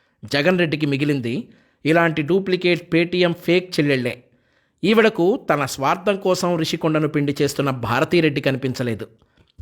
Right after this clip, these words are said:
మద్యం మాఫియాను, సిమెంట్ మాఫియాను శాసిస్తున్న భారతీరెడ్డి కనిపించలేదు.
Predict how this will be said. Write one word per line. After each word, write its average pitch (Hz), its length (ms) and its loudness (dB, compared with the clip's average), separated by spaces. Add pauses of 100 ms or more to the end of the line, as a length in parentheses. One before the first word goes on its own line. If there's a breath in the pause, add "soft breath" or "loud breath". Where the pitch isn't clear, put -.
మద్యం 151 400 2
మాఫియాను, 147 520 0
సిమెంట్ 156 380 -2
మాఫియాను 143 480 0
శాసిస్తున్న 131 580 -2
భారతీరెడ్డి 120 880 -2 (320 soft breath)
కనిపించలేదు. 120 680 -4